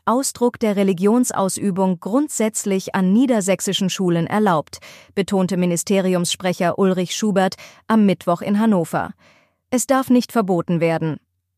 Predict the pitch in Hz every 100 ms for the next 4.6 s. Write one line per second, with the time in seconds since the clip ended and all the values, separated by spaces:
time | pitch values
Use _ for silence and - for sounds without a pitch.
0 | _ _ _ - - 269 285 269 - 233
1 | - 226 - 214 214 190 190 202 190 -
2 | 202 196 - 226 - - 202 190 - 196
3 | 180 - 190 196 233 233 190 185 - 190
4 | 196 170 226 247 165